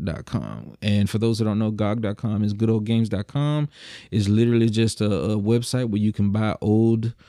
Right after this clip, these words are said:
or sometimes current P C games, which, you know, they might be like, you know, what's the word I'm looking for? Old freeware that you've forgotten about.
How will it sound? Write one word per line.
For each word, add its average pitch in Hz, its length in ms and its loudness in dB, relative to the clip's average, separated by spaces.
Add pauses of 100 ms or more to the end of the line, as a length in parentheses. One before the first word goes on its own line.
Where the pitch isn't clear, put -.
(220)
or 107 240 2
sometimes 127 520 0
current 110 640 2 (340)
P 123 160 2
C 156 220 -2
games, 110 760 2
which, 104 1080 -2 (220)
you 113 100 2
know, 95 240 2
they 101 120 -2
might 110 220 2
be 107 120 0
like, 104 260 -2
you 107 80 0
know, 104 240 -2 (380)
what's - 120 -8
the 110 60 -2
word 104 140 4
I'm 95 60 2
looking 92 180 -2
for? 95 280 -4 (520)
Old 113 200 2
freeware 120 920 0
that 107 180 -8
you've 110 100 -4
forgotten 113 360 0
about. 110 420 -2